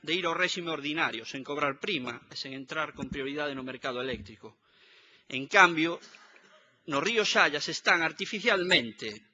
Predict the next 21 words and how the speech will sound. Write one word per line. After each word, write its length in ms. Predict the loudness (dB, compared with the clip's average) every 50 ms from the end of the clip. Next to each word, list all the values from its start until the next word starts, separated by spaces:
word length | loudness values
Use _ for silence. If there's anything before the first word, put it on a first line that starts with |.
| _ _ _ _ _ _ _ _ _ _ _ _ _ _ 0
divididas 920 | 2 4 4 6 6 6 6 4 4 4 2 2 2 0 -4 -8 -10 -14 -18 _ _ -2
as 160 | -2 0 2 2
centrais 580 | 2 2 4 4 8 8 8 8 6 4 -2 -2
para 240 | 2 2 4 4 4
poder 480 | 2 2 4 6 6 6 6 4 0 -6 -2 -2
acollerse 640 | 0 0 2 2 2 4 4 2 2 -2 -4 -4 -4
a 80 | -4
estes 320 | -6 -6 -8 -10 -10 -8 -8
privilexios, 720 | -8 -6 -4 -2 0 0 0 -2 -2 -6 -12 -14 -16 -20 -20 -20 _ _ _ _ -20 -20 -20 -20 -20 _ _
sin 240 | -12 -10 -8 -8 -4
que 160 | -2 0 2
ningún 400 | 2 2 0 0 0 0 0 2
goberno 640 | 2 2 4 6 6 4 4 2 -2 -6 -6 -8 -10 _ _ _ _ _ _ _ _ _ _ _ _
lle 160 | -4 -2 0 2
metera 580 | 2 2 2 4 4 4 4 4 2 0 -2 -4 -4 -2
man 240 | 0 2 2 0 0
a 60 | -2 -2
estes, 460 | -2 -4 -6 -6 -8 -6 -8 -10 -12 _ _ _
eh, 320 | -8 -6 -6 -4 -6 -6 -8
privilexios. 680 | -8 -6 -4 -4 -4 -4 -6 -8 -8 -10 -14 -14 -16 -20 -20 _ _ -20 -20 -20 -20 -10 -2 2
Ademais, 720 | 4 4 6 8 8 8 8 6 2 -2 -4 -6 -8 -10